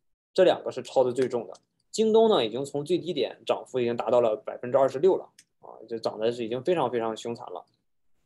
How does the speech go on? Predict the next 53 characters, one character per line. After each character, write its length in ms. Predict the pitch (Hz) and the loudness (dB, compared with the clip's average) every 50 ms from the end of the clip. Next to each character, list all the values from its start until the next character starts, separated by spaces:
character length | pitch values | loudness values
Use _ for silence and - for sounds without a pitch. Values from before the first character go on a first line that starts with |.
| _ _ _ _ _ _ _ _ _ _ | _ _ _ _ _ _ _ _ _ _
而 140 | - 156 202 | 2 4 4
且 160 | 202 180 135 | 4 4 4
这 80 | 156 185 | 4 4
已 80 | 156 | 2
经 140 | 120 131 147 | 2 -2 -4
是 80 | 156 170 | -2 0
一 40 | |
个 80 | 143 139 | 0 0
反 200 | - - 117 147 | 0 -2 -4 -4
转 100 | - - | -4 -6
的 80 | - - | -8 -10
态 160 | - - 110 | -8 -8 -8
势 140 | - - 113 | -8 -10 -12
了， 80 | 113 - | -14 -12
你 80 | 113 110 | -14 -6
说 160 | - 170 170 | -2 -2 -2
出 80 | 175 | 0
花 220 | 180 - 170 180 196 | 0 2 2 4 4
来， 220 | 156 - - - _ _ _ _ _ _ _ | 4 2 0 -6 _ _ _ _ _ _ _
这 80 | - 135 | 2 2
也 100 | 117 113 | 4 2
是 160 | - 120 117 | 2 0 0
一 40 | 110 | 0
个 100 | 113 110 | 0 0
反 180 | - 107 110 | -2 -4 -4
转 140 | 120 123 90 | -4 -6 -8
的 80 | 95 - | -10 -12
形 160 | - - - | -14 -14 -12
态， 240 | - 107 - - _ _ _ _ _ | -12 -12 -12 -14 _ _ _ _ _
整 160 | - 120 107 | -6 -4 -2
个 100 | 107 143 | 0 0
大 220 | 143 - 156 147 123 | 0 0 0 0 -2
的 60 | 117 | -2
横 140 | - 123 131 | -4 -6 -4
盘 200 | 139 135 135 131 | -2 -2 -2 0
整 160 | 135 139 139 | -2 -2 -2
理 80 | 117 | -4
都 120 | - - 120 | -6 -6 -6
已 80 | 113 | -6
经 140 | 101 113 113 | -6 -8 -8
给 140 | 117 - - | -8 -8 -8
突 160 | - - 135 | -8 -8 -2
破 180 | 131 165 151 - | 2 2 2 2
掉 100 | - - | 2 -2
了。 120 | - - _ _ _ _ _ _ _ | -10 -14 _ _ _ _ _ _ _
下 300 | - - 240 208 175 147 | -4 0 0 2 4 4
一 20 | |
个 100 | 139 147 | 4 4
目 140 | 147 147 143 | 2 2 2
标 200 | 131 135 131 135 | 4 4 4 4
呢， 260 | 139 117 107 - - - | 2 -2 -4 -6 -8 -2
我 180 | 123 117 113 | 2 2 2
是， 560 | 113 - - 165 156 147 139 135 127 120 - | 2 4 4 6 8 10 10 10 8 6 2